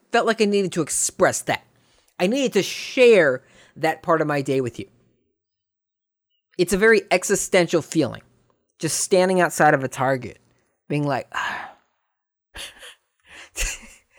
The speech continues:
Think about this. Have you, have you ever done this?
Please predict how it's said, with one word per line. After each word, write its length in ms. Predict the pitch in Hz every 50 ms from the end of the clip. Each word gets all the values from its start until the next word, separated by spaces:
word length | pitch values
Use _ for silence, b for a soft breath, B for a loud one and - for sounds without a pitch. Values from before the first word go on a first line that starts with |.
| B B B
Think 160 | 320 339 339
about 260 | 359 220 165 139 -
this. 240 | - 113 - - - _ _ _ _ _ _ _ _ _ _ _ _ _ _ _ -
Have 160 | 190 190 180
you, 100 | 202 - -
have 180 | 156 185 196
you 80 | 208 214
ever 120 | 214 202
done 160 | 160 156 185
this? 260 | 262 359 349 - -